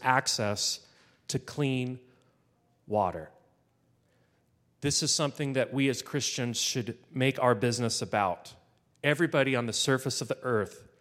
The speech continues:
should have access to clean water. <clears throat> And when we think about our families and how we can lead by example, baptism is a great way for us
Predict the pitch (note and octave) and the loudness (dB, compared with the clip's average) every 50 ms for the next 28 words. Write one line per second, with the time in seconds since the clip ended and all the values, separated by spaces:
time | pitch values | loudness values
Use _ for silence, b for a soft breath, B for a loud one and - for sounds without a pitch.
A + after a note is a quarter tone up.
0 | _ _ - - - A#2+ G2 A#2+ A#2 - - A#2+ A2+ A#2 A2+ - - A#2+ G#2 - | _ _ -10 -6 -4 -2 0 0 -2 -2 0 2 2 2 2 0 -2 -2 -2 -4
1 | - - A#2+ - - A#2+ A2 A2 G#2 G2 G2 G2 F#2+ F2+ F2+ E2+ - - _ _ | -4 -8 -10 -10 -6 -6 -6 -6 -4 -4 -4 -2 -4 -4 -6 -8 -12 -16 _ _
2 | _ _ _ _ _ _ _ _ _ _ - - - - F3+ D3+ B2 A#2 - - | _ _ _ _ _ _ _ _ _ _ -10 -8 -4 -2 -4 -4 -4 -8 -12 -18
3 | - _ _ _ _ _ _ _ _ _ _ _ _ _ _ _ _ - - B | -20 _ _ _ _ _ _ _ _ _ _ _ _ _ _ _ _ -20 -20 B
4 | B B B B B B B D#3 E3+ F#3 F#3 F#3 F3+ A3 C4+ C4 C#4 A#3 G#3+ F#3+ | B B B B B B B 2 4 4 6 6 6 6 6 6 6 6 8 8
5 | E3 D3+ - - A3+ B3+ D4 C#4 F#3+ C3 A2 G#2 - - - - - - - - | 6 4 4 4 4 6 6 6 6 4 2 0 0 0 -2 -2 -2 -4 -10 -20
6 | - _ _ _ _ _ - C#3+ C3+ C3 D#3 F3 F3 F3+ F3+ F3 E3+ D#3 D3+ E3+ | -20 _ _ _ _ _ -4 -4 -2 2 4 6 6 6 6 6 4 2 4 4
7 | F#3 F3+ - D#3 C#3 C3+ C3+ B2 A#2+ D#3 D#3 E3 G3 F#3 - C3+ A2 A2 A#2 - | 4 4 6 8 8 8 6 4 0 -2 0 0 0 0 0 0 0 0 0 -4
8 | - - - _ _ _ _ _ _ _ _ _ _ _ _ _ _ _ _ _ | -8 -20 -20 _ _ _ _ _ _ _ _ _ _ _ _ _ _ _ _ _
9 | _ _ _ _ _ _ _ _ _ _ _ _ _ _ - E3 D#3 D3+ E3 - | _ _ _ _ _ _ _ _ _ _ _ _ _ _ 4 8 8 8 8 4
10 | - E3+ E3 C#3 C#3 D3 C#3+ C#3 C3 A#2 C3 A2 - B2+ A#2+ A#2+ B2 B2 - - | 2 -2 -2 0 0 0 0 0 0 -2 -4 -4 0 0 2 2 2 -2 -6 -14
11 | - - _ _ - - A#2+ C3 B2+ A2+ G#2 G2 G2 G2+ - - - - - C#3+ | -20 -20 _ _ -10 -4 0 2 4 4 4 2 0 -6 -12 -18 -16 -8 -4 -4
12 | C3+ - C#3 C3 B2 A2+ - - - - - | -2 0 0 0 0 2 0 0 0 -2 -4